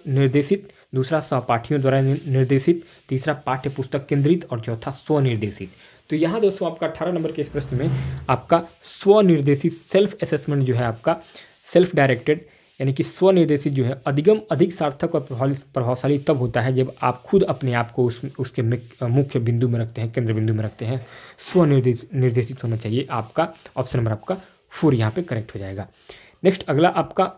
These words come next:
उन्नीसवाँ प्रश्न है कि पियाजे द्वारा अधिगम को सुगम बनाने के लिए निम्नलिखित में से कौन से कारक महत्वपूर्ण माने जाते हैं? पहला शिक्षक की गतिशीलता, दूसरा विविध सामग्रियों का प्रावधान,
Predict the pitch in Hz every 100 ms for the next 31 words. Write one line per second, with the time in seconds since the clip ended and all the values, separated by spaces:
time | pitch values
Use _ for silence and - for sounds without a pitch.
0 | - 147 147 220 196 180 180 214 196 -
1 | 160 156 156 226 185 185 190 147 147 185
2 | 185 175 175 151 180 151 143 135 156 151
3 | 143 135 135 165 135 143 139 143 156 151
4 | 131 120 127 135 120 113 - 127 110 113
5 | 104 - 101 92 113 123 156 - - -
6 | - 175 - 196 190 156 135 131 113 110
7 | 131 147 - _ 127 139 175 175 175 131
8 | 160 170 190 185 - 135 123 131 151 139
9 | 131 113 107 107 139